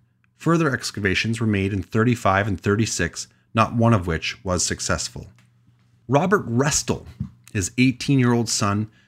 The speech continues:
and work partner Carl Gracer came to Oak Island in nineteen fifty-nine after signing a contract with one of the property owners.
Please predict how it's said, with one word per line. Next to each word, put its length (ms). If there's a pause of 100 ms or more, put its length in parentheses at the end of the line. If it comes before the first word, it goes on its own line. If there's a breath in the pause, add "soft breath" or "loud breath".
(280 soft breath)
and 240
work 280
partner 460
Carl 360
Gracer 600
came 240
to 100
Oak 220
Island 320
in 160
nineteen 560
fifty-nine 880 (460 soft breath)
after 240
signing 440
a 60
contract 640
with 140
one 240
of 80
the 80
property 500
owners. 460